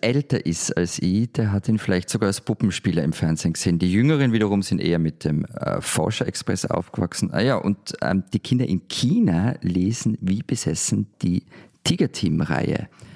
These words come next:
die dort jahrelang die Charts dominiert hat und sogar Harry Potter auf die hinteren Plätze verwiesen hat. Das Tiger-Team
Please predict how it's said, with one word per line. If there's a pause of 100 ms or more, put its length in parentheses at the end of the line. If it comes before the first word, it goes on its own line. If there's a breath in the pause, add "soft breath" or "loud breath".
(180 loud breath)
die
dort
jahrelang
die
Charts
dominiert
hat
und
sogar
Harry
Potter
auf
die
hinteren
Plätze
verwiesen
hat.
Das
Tiger-Team